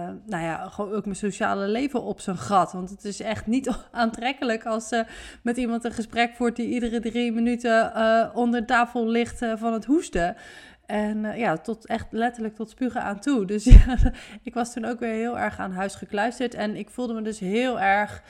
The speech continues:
gecensureerd, zeg maar. Ik kon me niet uitspreken, ik kon me niet uiten. Ik voelde me wederom heel erg gevangen in mijn lichaam en in mijn,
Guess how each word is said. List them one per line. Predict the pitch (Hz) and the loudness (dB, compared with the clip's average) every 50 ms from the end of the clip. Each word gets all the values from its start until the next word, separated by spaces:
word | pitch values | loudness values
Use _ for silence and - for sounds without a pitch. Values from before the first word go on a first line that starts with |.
| - - - - _ _ | -20 -20 -20 -20 _ _
gecensureerd, | _ - - 214 - 330 349 339 269 - 262 226 233 269 233 202 175 - | _ -8 -6 -2 2 2 4 4 2 2 0 0 2 2 2 2 0 -2
zeg | - 170 160 | -8 -12 -8
maar. | - 233 240 - | -8 -8 -6 -6
Ik | 226 233 | -8 -6
kon | - 269 247 | -6 -4 -4
me | 240 240 | -2 -2
niet | 233 240 254 233 | -2 -2 -2 -4
uitspreken, | - 208 226 233 233 - - 226 220 220 233 | -2 -2 -2 -2 -2 -6 -6 -6 -4 -4 -4
ik | 220 220 | -6 -4
kon | - 226 220 | -4 -2 -2
me | 226 | 0
niet | 226 226 220 - | -2 -2 -4 -4
uiten. | - 190 202 208 208 208 196 | 0 0 0 0 0 -4 -6
Ik | 185 - | -10 -10
voelde | - - 247 240 214 226 | -8 -6 -4 -4 -2 -4
me | 214 214 208 | -4 -4 -4
wederom | 190 220 226 247 240 214 214 208 214 | -4 -4 -2 -2 -4 -4 -4 -6 -6
heel | 185 175 208 220 233 220 | -6 -4 -4 -4 -2 -2
erg | 214 202 190 | -4 -4 -4
gevangen | - 196 - - 190 202 208 196 180 - - - | -8 -12 -6 -4 -4 -2 -2 -4 -4 -6 -8 -6
in | - 233 226 226 220 208 214 - - - - - _ | -2 -2 0 0 -2 -4 -6 -12 -20 -20 -20 -20 _
mijn | - 202 196 196 | -2 0 2 2
lichaam | 196 220 240 - - 214 208 196 | 2 2 0 0 -2 -4 -4 -2
en | - 196 196 196 - - | -4 -6 -6 -6 -8 -4
in | - 233 226 | -2 0 0
mijn, | 214 202 196 196 190 190 | 0 0 -2 -2 -4 -8